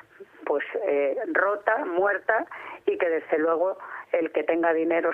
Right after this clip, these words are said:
se curará y el que no, pues, pues se quedará en el camino. Esto es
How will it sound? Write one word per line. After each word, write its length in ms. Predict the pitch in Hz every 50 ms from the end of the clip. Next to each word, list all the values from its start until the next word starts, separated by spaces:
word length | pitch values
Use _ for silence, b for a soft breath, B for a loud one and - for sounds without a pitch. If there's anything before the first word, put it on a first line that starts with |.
| - -
se 220 | - 165 156 151 151
curará 480 | - - 170 160 160 160 165 175 190 240
y 160 | 226 180 156
el 140 | 147 156 156
que 160 | - 156 143
no, 240 | 147 151 156 - - - -
pues, 220 | 165 143 127 110 - - - - - - -
pues 140 | 123 123 - -
se 80 | 151
quedará 380 | - 151 135 139 131 135 139 139
en 100 | 131 127
el 140 | 123 123 -
camino. 440 | 135 127 135 135 131 127 127 127
Esto 420 | 143 165 170 - - - 185 190 196
es 140 | 196 202